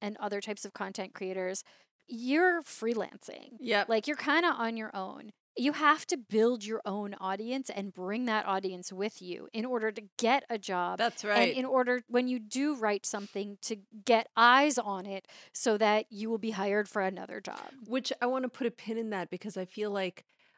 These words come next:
Speaker 2: I'm not somebody who can be a, a Twitter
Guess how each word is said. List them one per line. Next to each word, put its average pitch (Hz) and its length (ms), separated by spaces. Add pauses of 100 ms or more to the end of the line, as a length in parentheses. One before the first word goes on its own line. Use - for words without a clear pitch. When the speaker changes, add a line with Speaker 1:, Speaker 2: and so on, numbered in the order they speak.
(340)
Speaker 2:
I'm 262 320
not 247 260
somebody 208 380
who 185 380
can 175 580 (1080)
be 202 380 (180)
a, 170 300 (280)
a 175 140 (220)
Twitter 190 760